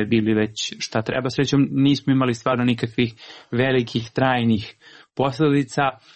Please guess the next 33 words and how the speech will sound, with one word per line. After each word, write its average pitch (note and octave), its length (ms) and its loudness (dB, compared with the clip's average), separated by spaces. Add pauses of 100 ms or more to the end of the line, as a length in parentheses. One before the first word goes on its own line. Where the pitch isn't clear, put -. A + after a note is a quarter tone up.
(140)
ali C3 260 2
bilo B2 240 4
je A#2 60 2
sitnih, A2+ 460 -6
ovaj, A#2 380 0
da A#2 100 -2
kažemo, A2 600 2
ušivanja A#2+ 540 0
i A2+ 80 2
lomova, A#2 680 2
što - 240 -2
je A2 340 2
negde, A2+ 360 2 (120)
ono, B2 200 -2
da - 80 -2
kažem, A#2 280 0 (160)
pri-, D3+ 220 -2
priroda, C3 580 0 (360)
priroda C3+ 240 2
tog B2+ 200 -2
sporta B2+ 320 -2
da B2 100 2
može A#2+ 220 2
da A2+ 80 0
se A2+ 140 -4
desi A#2 300 0
nezgoda. A#2 460 0 (520)
E, C3 60 -2 (480)
ono D3+ 180 2
što - 120 -4
je D#3+ 40 -2
jako D#3 140 -6
interesantno, D#3 580 0